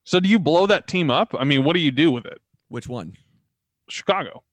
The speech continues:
Speaker 2: No, I think that you at least have to try to bring in another manager and try it.
Speaker 1: Yeah,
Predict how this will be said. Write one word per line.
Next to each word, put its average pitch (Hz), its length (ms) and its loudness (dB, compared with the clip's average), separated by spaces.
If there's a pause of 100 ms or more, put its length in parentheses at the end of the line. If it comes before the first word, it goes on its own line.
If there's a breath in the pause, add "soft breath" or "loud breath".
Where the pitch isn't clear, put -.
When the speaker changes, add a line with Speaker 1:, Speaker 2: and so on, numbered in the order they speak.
(1400)
Speaker 2:
No, 127 380 -6 (160)
I 160 120 -4
think 190 240 -6
that - 180 -8
you 175 100 -2
at 165 60 -6
least 151 240 -4
have 147 140 -6
to 127 60 -10
try 131 200 -6
to 117 60 -6
bring 117 180 -6
in 107 80 -8
another 104 280 -10
manager 98 420 -12
and 87 100 -16
try 90 260 -10
it. 67 140 -16 (600)
Speaker 1:
Yeah, 120 260 -6